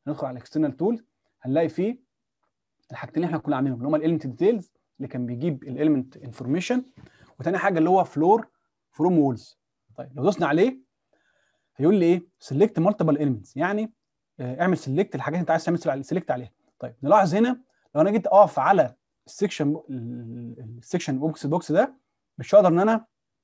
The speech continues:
او ال-، او السكشن ده مش هقدر ان انا اعمل عليه سيلكت، هو مفيش اكتف ان انا اعمل سيلكت، لكن ممكن أعمل، ممكن اعمل اكتف على مجرد ما بقف على الوول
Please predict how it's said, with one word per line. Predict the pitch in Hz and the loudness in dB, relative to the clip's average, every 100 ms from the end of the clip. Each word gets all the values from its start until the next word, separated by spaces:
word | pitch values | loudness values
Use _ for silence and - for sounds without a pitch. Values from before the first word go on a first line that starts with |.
| _ _ | _ _
او | 127 120 | -10 -8
ال-، | 120 | -8
او | 127 | -10
السكشن | 117 131 - 175 160 | -10 -14 -8 -6 -2
ده | 147 | -2
مش | 170 180 | 0 2
هقدر | 175 | 2
ان | |
انا | 185 | 2
اعمل | 185 156 | 0 0
عليه | 175 | -2
سيلكت، | 170 147 156 - | 0 0 0 -2
هو | - 127 | -10 -8
مفيش | 123 - - | -6 -6 0
اكتف | 160 151 | 0 0
ان | 135 | 0
انا | |
اعمل | 175 165 | 0 0
سيلكت، | 139 135 135 _ _ _ _ | -2 -4 -4 _ _ _ _
لكن | 135 156 | -4 2
ممكن | 208 | 4
أعمل، | 202 190 | 4 4
ممكن | 202 202 | 2 2
اعمل | 208 185 | 2 2
اكتف | 196 - 151 | 0 -2 0
على | 147 208 240 - _ - | 2 2 2 -6 _ -6
مجرد | 131 196 | 4 4
ما | 160 | 6
بقف | 190 - | 6 6
على | 143 | 2
الوول | 135 151 226 226 | 2 2 2 0